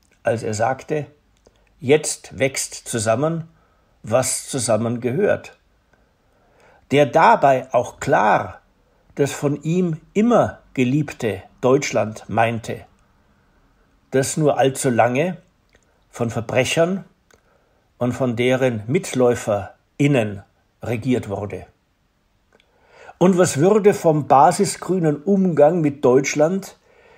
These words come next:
jemand wie Friedrich Ebert halten, der nicht nur, anders als heutige Sozialdemokraten, die Arbeiterklasse liebte,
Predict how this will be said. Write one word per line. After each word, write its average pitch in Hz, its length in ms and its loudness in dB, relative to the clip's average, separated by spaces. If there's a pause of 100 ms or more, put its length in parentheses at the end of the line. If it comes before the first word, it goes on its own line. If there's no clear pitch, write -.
(120)
jemand 151 580 0
wie 143 420 0
Friedrich 147 640 -2
Ebert 190 420 0
halten, 113 420 -6 (1160)
der 139 160 4
nicht 143 260 -2
nur, 156 460 2 (640)
anders 123 480 0
als 139 240 -6
heutige 139 340 -2
Sozialdemokraten, 151 1120 -4 (720)
die 147 120 2
Arbeiterklasse 151 1000 2
liebte, 123 500 -6